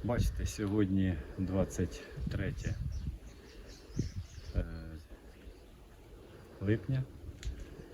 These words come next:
І двадцять третього липня оце я копаю картоплю. Я ще так ніколи її рано не копав.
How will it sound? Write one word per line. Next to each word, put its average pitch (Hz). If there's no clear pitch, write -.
І 104
двадцять 101
третього -
липня 110
оце 92
я 92
копаю 87
картоплю. 85
Я 92
ще 90
так 87
ніколи 87
її 87
рано 90
не 90
копав. 147